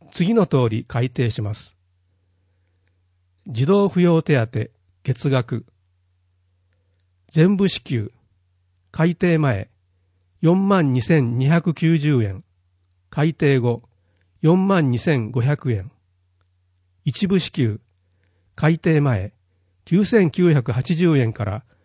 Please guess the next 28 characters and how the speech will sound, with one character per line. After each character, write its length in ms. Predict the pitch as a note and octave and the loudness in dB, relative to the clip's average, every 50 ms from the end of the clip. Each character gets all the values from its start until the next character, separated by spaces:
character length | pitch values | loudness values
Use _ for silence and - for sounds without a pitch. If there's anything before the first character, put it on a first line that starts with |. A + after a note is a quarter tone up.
| _ _ _ _ - | _ _ _ _ 0
四 260 | D3+ D#3+ F#3 G3 G3+ | 2 4 4 4 4
万 220 | G#3 G#3 G3 E3 | 2 2 2 2
二 80 | C3+ C3 | 2 0
千 300 | A#2+ - E3 D3+ B2+ A2+ | 0 0 0 0 2 0
二 80 | A#2 C3+ | 0 2
百 240 | D3+ D3+ - - | 0 0 0 0
八 240 | C#3+ D3+ D3 - D3 | 0 0 -2 -2 -4
十 220 | B2+ C3 C3+ A#2+ G#2+ | -2 -2 0 0 -2
円。 180 | G2+ G2 G#2+ - _ _ _ _ _ _ _ _ _ _ _ _ _ _ _ _ _ _ | -4 -6 -10 -14 _ _ _ _ _ _ _ _ _ _ _ _ _ _ _ _ _ _
改 240 | - - D3 D3+ D#3 | -4 -2 -2 -2 -2
定 240 | - - C#3+ C3+ B2+ | -2 -2 -2 -2 0
後、 280 | A2+ A#2 A2+ - - _ _ _ _ _ _ _ _ _ _ _ _ _ _ | -2 -4 -4 -6 -10 _ _ _ _ _ _ _ _ _ _ _ _ _ _
一 200 | - - - A3 | -10 -4 -2 0
万 300 | G3+ G3+ F#3 D#3 C3+ - - _ _ _ _ | 2 2 2 0 0 -4 -8 _ _ _ _
三 320 | - - C#3+ D#3 F3+ F#3 | -6 -2 0 0 0 0
十 240 | D#3+ F3+ F3 D#3+ C3+ | 0 2 2 2 2
円 160 | A#2+ A2 G#2+ | 0 0 -2
か 100 | - G#2 | -4 -6
ら 220 | G2+ G#2 G#2+ - - _ _ _ _ _ _ _ _ _ - | -6 -6 -8 -10 -14 _ _ _ _ _ _ _ _ _ 0
四 280 | D#3 D#3 F3 G3 G3+ | 2 2 4 4 2
万 180 | G3+ G3+ F3+ C#3+ | 2 2 2 2
二 120 | B2+ B2 | 0 -2
千 340 | A2+ - D#3 C3+ A2+ A2 - - | -2 0 -2 -2 -2 -2 -6 -4
四 200 | - D#3+ F#3+ G3 | -2 0 2 2
百 240 | E3+ D3 C#3 - B2 | 2 2 0 -2 -6
九 240 | - - C3+ C3+ D3 | -4 -2 0 0 0
十 240 | C3+ C#3+ C3+ A2+ G2+ | 0 0 0 0 -2
円。 200 | F#2+ F2 F#2+ | -4 -8 -12